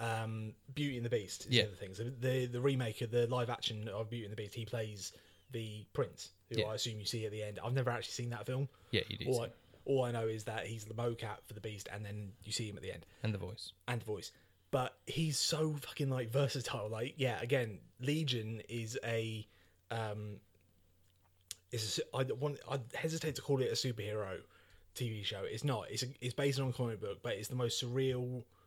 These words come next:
Speaker 1: fucking crazy, imaginative, and it's an amazing show. And if you've never seen it, I would really recommend it.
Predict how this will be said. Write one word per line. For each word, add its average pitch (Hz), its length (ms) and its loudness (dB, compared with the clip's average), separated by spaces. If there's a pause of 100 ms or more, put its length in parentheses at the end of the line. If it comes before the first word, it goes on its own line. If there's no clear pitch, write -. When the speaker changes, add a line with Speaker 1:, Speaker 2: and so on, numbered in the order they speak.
(280)
Speaker 1:
fucking 123 260 -4
crazy, 117 800 -2
imaginative, 113 800 -2
and 123 200 0
it's 120 220 -2
an 123 80 0
amazing 117 680 0 (240)
show. 120 200 0 (260)
And 117 120 -4
if 110 100 -4
you've 120 320 0
never 123 140 0
seen 113 240 -2
it, 95 100 -6
I 85 40 -4
would 107 260 -4
really 107 180 -2
recommend 98 380 -6
it. - 160 -6